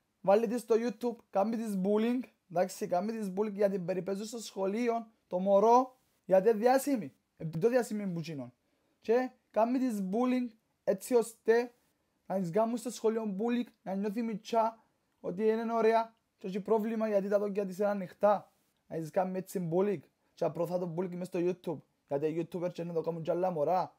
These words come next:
στο σχολείο. Ο λόγος που το κάνει ποιος είναι; Για να περιπέξει, γιατί έχει παραπάνω του εγγραφές,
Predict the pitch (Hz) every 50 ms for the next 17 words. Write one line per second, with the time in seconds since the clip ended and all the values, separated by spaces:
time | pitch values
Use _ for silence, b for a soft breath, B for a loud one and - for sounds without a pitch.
0 | _ _ _ - 151 - - - 139 143 160 185 185 - - - _ _ _ _
1 | _ _ _ _ _ _ _ _ 147 - - 208 220 233 233 254 226 - - 208
2 | 214 202 226 220 220 196 196 233 226 208 226 208 160 131 - - - 156 151 139
3 | 156 151 151 160 175 - - 202 165 139 151 160 180 170 - 180 165 147 - 208
4 | 175 190 185 170 151 139 131 - 151 160 160 143 - -